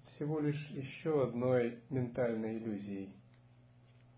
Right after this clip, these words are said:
Когда мы на собственном опыте медитации убеждаемся в пустотной природе осознавания,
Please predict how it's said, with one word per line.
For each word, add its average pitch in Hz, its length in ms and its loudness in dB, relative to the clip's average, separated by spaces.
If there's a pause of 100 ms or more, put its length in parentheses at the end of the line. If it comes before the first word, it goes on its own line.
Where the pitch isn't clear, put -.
(1120)
Когда 151 280 6
мы 175 420 6
на 151 160 2
собственном 151 640 0
опыте 139 400 -2
медитации 123 920 0 (1160)
убеждаемся 131 1040 2 (400)
в - 20 -20
пустотной 147 560 2
природе 123 540 2
осознавания, 117 1000 0